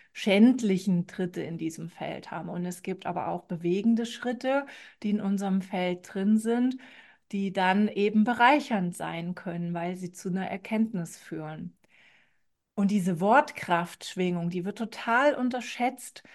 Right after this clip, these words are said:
Wir legen im N L P immer Wert auf schöne Worte oder die Bedeutung der Worte, weil sie uns prägen in unserem Handeln, wie ja auch die Werte.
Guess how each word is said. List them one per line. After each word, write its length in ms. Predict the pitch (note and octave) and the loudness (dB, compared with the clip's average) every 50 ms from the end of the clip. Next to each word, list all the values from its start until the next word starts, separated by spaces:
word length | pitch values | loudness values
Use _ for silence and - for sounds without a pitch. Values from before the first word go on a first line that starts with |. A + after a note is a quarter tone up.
| - - - - | -20 -20 -12 -4
Wir 140 | - G3+ G#3+ | 0 2 4
legen 320 | A3+ C4 C#4 D4 C#4 B3 | 4 6 4 6 6 6
im 120 | A#3 A3 G#3 | 6 6 4
N 140 | D#3+ G3 A3 | 4 4 4
L 160 | G#3+ G#3 G3+ | 4 2 0
P 280 | G3+ - A#3+ A#3+ B3 A3+ | -4 -4 -4 -2 0 2
immer 400 | A3+ A3+ A3+ A3 A3 A3 A3 - - - | 4 4 4 4 4 2 0 -2 -8 -6
Wert 460 | E3+ F#3+ G3+ G#3 G#3+ A3+ A3+ - - | -2 0 2 4 4 4 2 0 -6
auf 260 | F3 F#3 F3+ - _ _ _ - | -6 -6 -6 -8 _ _ _ -14
schöne 640 | - - - - G#3+ A3 A#3 B3 A#3+ A#3 A3 F3+ | -12 -10 -4 0 0 2 4 6 6 4 4 2
Worte 520 | F3 F3+ F3+ F3 F#3+ G3 F#3+ G3+ E3+ D#3+ - | 2 2 2 2 2 0 0 -4 -6 -6 -6
oder 240 | D#3+ E3 F3 E3+ | -6 -6 -6 -6
die 160 | E3+ F3+ F3+ E3 | -6 -6 -6 -4
Bedeutung 720 | F#3+ F3 F3 G#3 G3+ G3+ G#3+ A3+ A3 A3 F#3 E3+ E3+ E3 | -6 -4 -2 2 4 6 6 6 6 4 0 -2 -2 -4
der 220 | E3+ D#3 D#3 D#3+ | -4 -6 -8 -8
Worte, 580 | E3 D#3+ D#3+ E3+ E3+ F3 F3 - F#3+ F#3+ G3 F#3+ F#3+ - - - - - - _ _ _ _ _ _ _ - _ _ | -6 -6 -6 -4 -4 -6 -6 -6 -6 -6 -6 -6 -8 -14 -20 -20 -20 -20 -20 _ _ _ _ _ _ _ -20 _ _
weil 280 | - G3+ G3 F#3+ G3 F#3+ | -4 -2 0 0 0 0
sie 300 | F#3+ G3 G3 F#3+ F#3+ G3 | 0 0 0 0 0 0
uns 360 | - - F#3+ F#3+ F3+ - - | 0 2 2 2 2 0 -6
prägen 440 | - - - F3 F3 G3 G#3 G#3+ G3+ | -8 -4 2 4 4 4 6 6 4
in 120 | F#3 F3+ F3 | 4 4 4
unserem 440 | F3 F3 E3+ F3 D#3+ D#3+ D#3+ - - | 2 0 0 -2 -2 -4 -4 -4 -2
Handeln, 520 | F3 F3+ G3 G3 F3+ E3 D#3+ D#3 D#3 D#3 | 0 2 2 2 2 2 0 -2 -4 -4
wie 100 | D#3 D#3 | -4 -4
ja 180 | D#3 D#3 - - | -4 -2 -4 -4
auch 100 | D#3+ - | -6 -8
die 180 | - - D#3+ D3 | -8 -10 -8 -4
Werte. 540 | E3 D#3+ D#3 D#3+ D#3+ - E3+ D#3 D3+ E3+ | -2 -2 -2 -2 -4 -6 -8 -10 -10 -10